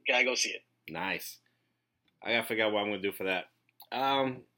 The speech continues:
Speaker 2: shout outs here. Let's give a shout out to our tag team partner who couldn't make it here, Mark. Uh, um, we'll see you next time. Uh, what else? Lucharitos, great restaurant franchise in Long Island.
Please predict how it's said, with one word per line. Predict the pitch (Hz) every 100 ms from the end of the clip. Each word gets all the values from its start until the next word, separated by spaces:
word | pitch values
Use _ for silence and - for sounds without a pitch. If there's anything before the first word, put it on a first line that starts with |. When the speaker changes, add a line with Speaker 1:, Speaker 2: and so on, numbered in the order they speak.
| -
Speaker 2:
shout | - 143
outs | 156 151
here. | 175 175
Let's | 170
give | - 147
a |
shout | 139 156
out | 147 139
to | 147
our | 127 131 131
tag | 123 147 139
team | 147 143
partner | 135 139 131
who | 131
couldn't | 139 131
make | 139 143
it | 156
here, | 156 165
Mark. | 160 135 151 - - - - _ - - _ -
Uh, | -
um, | 107 110 110 113 113 113 113 110
we'll | 113
see | - 127
you | 123
next | 135 143 -
time. | 151 151 147 - - _ - - -
Uh, | 120 123 123 120
what | 127
else? | 120 113 -
Lucharitos, | 127 131 143 135 160 175 175 170 - _ _ _ - - - _ -
great | 127 131
restaurant | 135 143 - 143 147 147 143 _ _ _ -
franchise | - 135 135 139 131 127
in | 127 123
Long | 123
Island. | 131 139 151 170